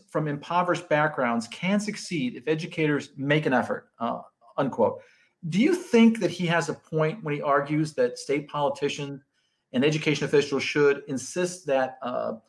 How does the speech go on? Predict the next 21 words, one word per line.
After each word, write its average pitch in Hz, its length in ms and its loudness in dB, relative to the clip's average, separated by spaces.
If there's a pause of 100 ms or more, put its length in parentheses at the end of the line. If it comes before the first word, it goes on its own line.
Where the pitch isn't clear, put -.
(640)
that 143 120 4
we 151 100 6
follow 160 380 6
those 160 180 4
kind 160 140 2
of 156 60 -2
successful 156 600 -2
efforts 151 380 -2
in 127 100 -4
Brawley 131 320 4
and 127 120 -2
Livingston 143 560 -6 (220)
and 117 100 -6
other 147 180 2
small 156 300 0
communities, 147 400 -4
that 139 100 0
we 143 100 -2
replicate 151 540 0
them 127 200 -2
elsewhere, 151 640 2